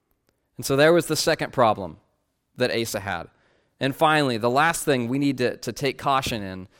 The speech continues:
to not allow to replace our reliance on the Lord. And that's personal resources.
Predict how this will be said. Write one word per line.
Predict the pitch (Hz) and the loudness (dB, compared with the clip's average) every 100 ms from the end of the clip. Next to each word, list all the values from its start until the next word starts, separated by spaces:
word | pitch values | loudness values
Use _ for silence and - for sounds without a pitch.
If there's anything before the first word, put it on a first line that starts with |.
| _ | _
to | - | -4
not | 120 123 | -2 0
allow | 120 120 123 | 0 0 -2
to | |
replace | 117 113 135 123 127 | -4 -2 0 0 0
our | 120 | 0
reliance | 110 110 107 101 98 | -2 -4 -4 -8 -10
on | 98 | -10
the | 92 | -8
Lord. | 95 92 92 _ _ _ _ _ _ _ | -8 -8 -10 _ _ _ _ _ _ _
And | - 127 | -6 -2
that's | 139 143 - | 0 -2 -4
personal | - 180 - 127 | 0 0 0 -2
resources. | 110 104 - 90 - - - | -2 -6 -6 -8 -10 -16 -16